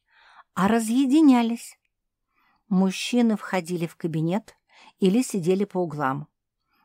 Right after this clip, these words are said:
Женщины собирались около стола с альбомами. Меня невольно поразила богатая обстановка квартиры. Такой я не видала не только у своих профессоров,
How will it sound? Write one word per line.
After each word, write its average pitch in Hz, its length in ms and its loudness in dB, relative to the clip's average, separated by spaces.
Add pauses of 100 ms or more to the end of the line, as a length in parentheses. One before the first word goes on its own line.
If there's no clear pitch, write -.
(180)
Женщины 175 760 0
собирались 247 760 -2 (320)
около 247 420 0
стола 175 480 0
с - 140 -6
альбомами. 156 760 -4 (880)
Меня 202 260 6
невольно 233 420 4
поразила 202 480 0
богатая 185 500 0
обстановка 180 640 -4
квартиры. 160 720 -6 (640)
Такой 196 540 2
я 185 220 0
не 175 180 2
видала 165 520 0
не 151 180 -2
только 240 480 -4
у 311 80 -2
своих 175 560 -4
профессоров, 160 880 -6